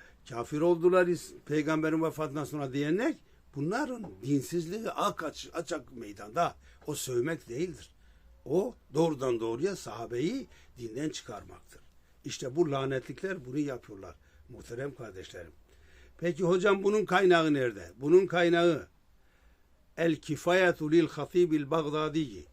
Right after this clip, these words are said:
Hatibül Bagdadi'nin kitabı Kifaye isimli kitabındadır. Doksan yedinci sayfededir. Başka kaynaklarda da vardır. Kesinlikle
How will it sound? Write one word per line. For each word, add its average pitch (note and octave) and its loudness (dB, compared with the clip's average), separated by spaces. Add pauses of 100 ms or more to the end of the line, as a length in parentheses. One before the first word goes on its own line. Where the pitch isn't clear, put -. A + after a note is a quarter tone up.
(180)
Hatibül D#3+ 2
Bagdadi'nin D3+ 2
kitabı D#3 2 (280)
Kifaye C3+ -2
isimli B2+ -8
kitabındadır. G2 -16 (460)
Doksan D3+ -2 (480)
yedinci C#3 0
sayfededir. G#2+ -10 (480)
Başka C3+ -4
kaynaklarda C#3+ -4
da C#3 -4
vardır. D3 -2 (320)
Kesinlikle D3 -4